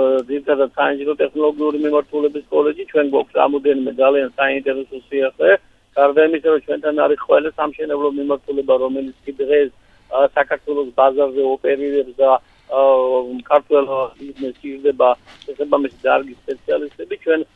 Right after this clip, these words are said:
უახლოესი პერიოდის უკან მოვიპოვეთ მილენიუმის ათასწლეულის კორპორაციის გრანტი, ა, ფონდი საქართველოს მიერ გამოცხადებული საგრანტო კონკურსი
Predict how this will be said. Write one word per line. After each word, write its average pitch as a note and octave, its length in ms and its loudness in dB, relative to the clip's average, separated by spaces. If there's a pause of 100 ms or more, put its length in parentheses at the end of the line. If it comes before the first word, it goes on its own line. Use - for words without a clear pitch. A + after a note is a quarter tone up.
(300)
უახლოესი D3+ 500 2
პერიოდის D3+ 480 -4
უკან E3 240 0
მოვიპოვეთ D3 760 2
მილენიუმის C#3+ 720 -6
ათასწლეულის D3 600 -2
კორპორაციის D3 760 0
გრანტი, C#3+ 600 2
ა, - 680 0
ფონდი D#3 340 0
საქართველოს D3+ 600 0
მიერ D3 180 -2
გამოცხადებული C#3 800 0
საგრანტო C#3 460 0
კონკურსი C#3 600 -6